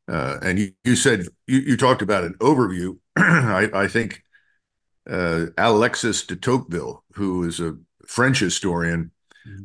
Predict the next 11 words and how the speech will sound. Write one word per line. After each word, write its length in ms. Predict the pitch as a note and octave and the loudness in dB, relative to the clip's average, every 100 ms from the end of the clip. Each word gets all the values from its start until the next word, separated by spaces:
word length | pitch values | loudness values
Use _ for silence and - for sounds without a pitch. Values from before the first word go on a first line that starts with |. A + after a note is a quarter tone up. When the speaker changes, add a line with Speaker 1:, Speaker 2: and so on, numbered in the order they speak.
| - | 2
Speaker 1:
wrote 300 | A#2+ F3+ - | 4 4 2
in 100 | F#2+ | 0
eighteen 460 | G#2+ G#2 B2 G2+ | 0 0 -4 -2
forty-eight, 760 | F#2 A2+ G2+ F2+ G#2 G2 - - _ _ _ _ | -2 0 0 2 2 0 -6 -16 _ _ _ _
"We 200 | A2 A#2 | 0 2
are 160 | G#2+ G#2+ | 2 2
all 180 | A2 | 2
sleeping 600 | G2+ - C3+ C#3+ B2+ G2 | 0 -2 2 2 0 -4
at 160 | G2 F#2 | -6 -6
the 280 | G2 F#2+ - | -6 -6 -2
edge 520 | A2+ A#2+ G2+ - - | 2 2 0 -4 -8